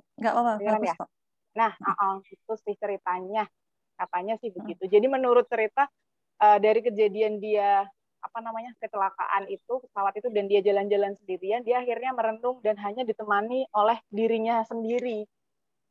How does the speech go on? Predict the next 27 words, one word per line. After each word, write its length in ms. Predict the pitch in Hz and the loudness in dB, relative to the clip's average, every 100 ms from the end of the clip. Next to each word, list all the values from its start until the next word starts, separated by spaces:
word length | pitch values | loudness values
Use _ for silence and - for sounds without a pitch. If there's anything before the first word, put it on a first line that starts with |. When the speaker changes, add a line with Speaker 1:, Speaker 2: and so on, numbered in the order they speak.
| _ | _
Speaker 2:
Nah, 120 | 208 | -2
menurutku 400 | 208 220 226 - | -2 -2 -4 -6
Speaker 1:
Wah. 80 | 190 | -2
Speaker 2:
sama 320 | 277 247 311 330 | 0 0 -4 -6
sih 120 | 320 | -12
kayak 440 | - 233 220 220 196 | -4 0 2 0 -4
di 160 | 202 | -4
Little 320 | 202 202 202 190 | -4 -4 -6 -8
Prince 320 | 208 202 202 | -8 -8 -8
itu 200 | 196 - 220 | -12 -4 0
ya. 200 | 185 180 _ _ _ _ _ _ - | 2 0 _ _ _ _ _ _ -8
Jadi 160 | 202 247 | -6 0
kayak 220 | 220 214 - | 4 4 2
Speaker 1:
Hmm. 80 | |
Speaker 2:
dia 320 | 208 208 208 196 | 0 4 4 4
adalah 480 | 196 196 190 190 196 | 2 -2 -2 -4 -6
si 80 | 202 | -12
narator, 720 | 196 180 175 165 160 214 220 _ | -6 -4 -2 -4 -4 -6 -8 _
penulisnya, 560 | 208 196 185 - 247 254 | -12 -10 -10 -8 -6 0
dan 240 | 190 190 - | 0 -2 -6
si 400 | 190 185 180 - _ | -4 -2 -4 -8 _
Little 480 | - 190 190 185 185 _ _ - | -12 -10 -6 -6 -6 _ _ -8
Prince 320 | 208 190 - | -6 -6 -6
itu 240 | 196 - | -8 -4
adalah 480 | 247 202 185 185 220 - | 0 2 2 0 -2 -4
si, 160 | 196 202 _ _ _ _ - | -12 -12 _ _ _ _ 0
uh, 320 | 170 170 175 | 2 4 2